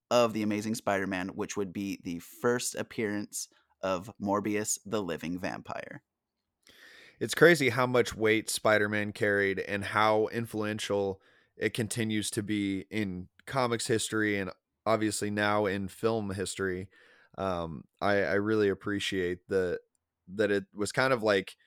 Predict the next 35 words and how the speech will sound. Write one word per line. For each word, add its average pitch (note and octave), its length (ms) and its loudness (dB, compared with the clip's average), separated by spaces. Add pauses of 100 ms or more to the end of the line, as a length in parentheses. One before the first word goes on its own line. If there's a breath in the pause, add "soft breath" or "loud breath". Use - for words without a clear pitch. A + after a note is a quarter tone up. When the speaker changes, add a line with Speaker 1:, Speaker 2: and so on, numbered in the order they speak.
(300 soft breath)
Speaker 2:
paving B2+ 380 4
the G#2 80 2
way G#2+ 280 6
for G#2+ 180 -2
so G#2+ 200 0
many G#2 220 -2
other G2+ 260 2
types - 480 -2
of F#2 80 -8
stories F#2+ 520 -2
to - 100 -10
be F2+ 100 -8
told. E2 440 -4 (880)
Speaker 1:
Yeah, D#2+ 340 0 (160)
it's, - 480 -2 (1300 loud breath)
Spider-Man B2+ 800 2 (480)
has G#2 240 0
done G#2 280 2
a G#2 120 0
lot F#2 420 -2
for - 160 -8
the F2+ 100 -6
comic E2 320 -4
book D#2 200 -8
industry, A1+ 640 -8 (380 soft breath)
and F2+ 380 -4 (200)
I - 60 -4
feel A#2 200 2
like G#2 100 2
there's F#2+ 180 -2
multiple F#2 360 -6
stories D#2+ 360 -4
like E2 180 -4
this - 180 -6
throughout C2 460 -4